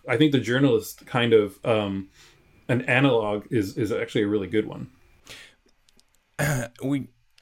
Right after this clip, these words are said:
Speaker 2: I don't see too many people talking about this and, um, putting it up as a, a very important part of our practice. Where did you get the inspiration from,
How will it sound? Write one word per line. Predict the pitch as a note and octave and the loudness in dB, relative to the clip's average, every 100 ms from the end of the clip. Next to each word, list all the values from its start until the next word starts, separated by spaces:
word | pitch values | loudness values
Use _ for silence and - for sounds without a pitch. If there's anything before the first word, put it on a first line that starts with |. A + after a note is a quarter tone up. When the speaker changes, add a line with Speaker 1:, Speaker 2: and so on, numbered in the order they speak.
| - | 0
Speaker 2:
I | D#3+ | 0
don't | A3+ | 2
see | - A#3+ F#3+ D3+ - - - | -2 -2 -6 -8 -14 -20 -6
too | - D3+ | -2 2
many | D#3 D3 | 2 0
people | D3+ D#3+ C3 | -2 0 0
talking | - A#2+ - D3 | 4 4 4 0
about | B2+ B2 B2+ | 4 4 4
this | C3+ C3 - | 2 0 -2
and, | C3 B2 B2 A#2+ A#2+ A#2 A#2 | 0 4 6 6 4 0 -2
um, | A#2 A2+ A2 G#2+ A2 A2 G#2+ G#2+ - - _ _ | 0 2 4 4 2 0 -4 -6 -12 -12 _ _
putting | E3 F#3+ F3 | 2 4 6
it | C#3+ | 8
up | C#3+ C#3+ | 8 4
as | B2 B2+ A#2+ | 2 2 4
a, | B2 B2+ - B2+ A#2+ | 4 4 2 4 4
a | |
very | A2 B2+ C#3+ | 6 4 4
important | B2+ B2 C3 A#2 | 2 0 -2 0
part | A2+ B2+ D3 | 4 4 4
of | B2+ | 4
our | A2+ | 2
practice. | - B2 B2 A3 - | 4 2 2 0 -4
Where | B2 E3+ | -2 0
did | C4 A#3 - | 0 -4 -4
you | A2+ D#3+ | 2 2
get | F#3+ A#2+ A#2 | 4 2 2
the | B2+ | -2
inspiration | A#2 A#2 A#2+ A2+ A#2 A#2 A2+ | -2 -2 0 0 0 -2 -2
from, | A#2+ A#2 A2+ A2 | 2 4 4 0